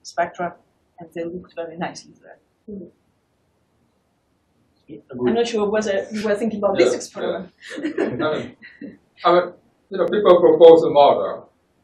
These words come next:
Speaker 3: for purpose.
Speaker 1: Mm-hmm.
Speaker 3: They was trying to understand something, and usually it comes from there.
Speaker 1: Yeah.
Speaker 3: So that's why, I mean, I wanted to see the connection.
Speaker 1: Yeah.
Speaker 3: Right.
Speaker 2: More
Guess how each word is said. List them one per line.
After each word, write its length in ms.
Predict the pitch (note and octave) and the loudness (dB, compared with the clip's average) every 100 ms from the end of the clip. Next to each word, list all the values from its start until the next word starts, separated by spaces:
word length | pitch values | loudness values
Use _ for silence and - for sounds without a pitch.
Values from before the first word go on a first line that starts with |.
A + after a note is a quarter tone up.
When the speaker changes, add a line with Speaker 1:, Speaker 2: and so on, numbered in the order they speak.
| _ | _
Speaker 3:
for 220 | - - | 0 0
purpose. 460 | - - - - - _ _ _ A3+ | 2 0 -2 -10 -14 _ _ _ -12
Speaker 1:
Mm-hmm. 260 | G3 E3 - - | -10 -12 -16 -12
Speaker 3:
They 80 | C#3+ | -6
was 240 | C#3+ - | -4 -4
trying 280 | C#3 C3+ C#3 | -2 -2 -4
to 80 | D3 | -6
understand 500 | C#3 C3 - A#2 - | -6 -6 -8 -10 -10
something, 280 | G2 - _ _ _ _ - | -14 -16 _ _ _ _ -18
and 200 | A2 A2+ | -16 -14
usually 260 | B2+ C3 B2 | -14 -10 -8
it 140 | - | -6
comes 200 | A#2+ A2+ | -6 -6
from 200 | A#2 G#2 - | -10 -14 -10
there. 340 | - - - - _ _ - - - | -8 -8 -8 -20 _ _ -20 -20 -20
Speaker 1:
Yeah. 100 | - - _ _ _ _ _ _ - | -20 -20 _ _ _ _ _ _ -10
Speaker 3:
So 180 | A#2+ - | -10 -8
that's 240 | C3 C3 | -8 -6
why, 140 | C3+ B2+ | -6 -6
I 120 | A#2 | -8
mean, 80 | A2+ | -10
I 120 | A#2+ | -8
wanted 300 | C3 - A#2+ | -8 -8 -10
to 80 | A2+ | -14
see 120 | A2+ | -16
the 120 | G#2 | -18
connection. 380 | G2+ G2 G#2 _ _ _ _ _ - | -18 -18 -20 _ _ _ _ _ -20
Speaker 1:
Yeah. 60 | - _ _ _ _ _ _ _ _ _ _ _ | -20 _ _ _ _ _ _ _ _ _ _ _
Speaker 3:
Right. 120 | C3+ | 0
Speaker 2:
More 380 | D3 D3+ - - | 2 2 0 -10